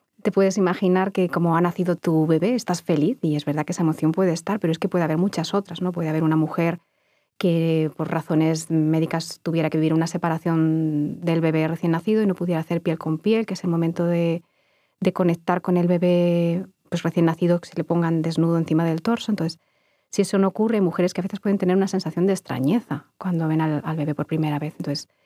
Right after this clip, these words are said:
si esto no se nombra, puede no entender por qué le está pasando eso, ¿no? O una mujer que ha tenido una pérdida gestacional, es decir, un bebé que no ha seguido adelante, que ha fallecido durante el embarazo,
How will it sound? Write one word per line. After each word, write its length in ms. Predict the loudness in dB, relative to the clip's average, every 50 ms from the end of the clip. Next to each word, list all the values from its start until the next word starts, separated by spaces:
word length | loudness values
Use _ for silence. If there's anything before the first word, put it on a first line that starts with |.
| _ _
si 140 | _ -2 -2
esto 180 | 0 2 2 2
no 80 | 2
se 160 | 2 2 2 2
nombra, 400 | 2 2 2 2 0 -2 -4 -8 -10
puede 300 | _ -2 0 0 2 2
no 180 | 2 4 4 4
entender 380 | 2 2 2 0 0 0 0
por 120 | -2 -4 -6
qué 60 | -6
le 60 | -6
está 160 | -6 -6 -6
pasando 380 | -6 -6 -6 -4 -4 -4 -4 -4
eso, 220 | -6 -8 -8 -6
¿no? 140 | -6 -4 -2
O 140 | -2 0 2
una 160 | 2 2 2
mujer 280 | 2 2 0 -2 -2 -2
que 60 | -2
ha 60 | -2
tenido 240 | 0 0 0 2 2
una 320 | 2 2 2 0 -2 -4 -8 _ _ _ _ _ _ _ _ _ _ 0
pérdida 260 | 2 2 4 2 0
gestacional, 560 | 0 -4 -8 -8 -8 -4 -2 0 0 0 0
es 80 | -2 -2
decir, 180 | -2 0 0
un 100 | 2 2
bebé 340 | 2 2 2 2 0 0 -2 -6
que 120 | -8 -6
no 240 | -4 -4 -4 -4 -6
ha 20 |
seguido 240 | -8 -8 -8 -6 -4
adelante, 320 | -4 -2 -2 -2 -4 -4 -6
que 100 | -8 -8
ha 40 |
fallecido 420 | -6 -6 -4 -4 -4 -6 -6 -6 -4
durante 260 | -4 -4 -4 -2 -2
el 60 | -2
embarazo, 480 | 0 0 0 0 -2 -2 -4 -6 -6